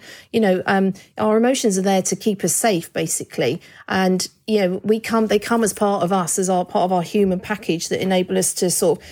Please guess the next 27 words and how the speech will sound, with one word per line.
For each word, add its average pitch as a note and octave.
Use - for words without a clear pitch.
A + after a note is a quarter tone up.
make G3
sure F#3+
that F#3
we F#3+
are C4
keeping F#3
ourselves E3+
okay F3+
with F3
that. D#3+
And F3+
it's, A3
you A3+
know, G3
it's -
that -
bit -
where G3+
we G3
feel A3+
things F#3+
first, F3
then F#3
we F3+
think G3+
it. -
So, F#3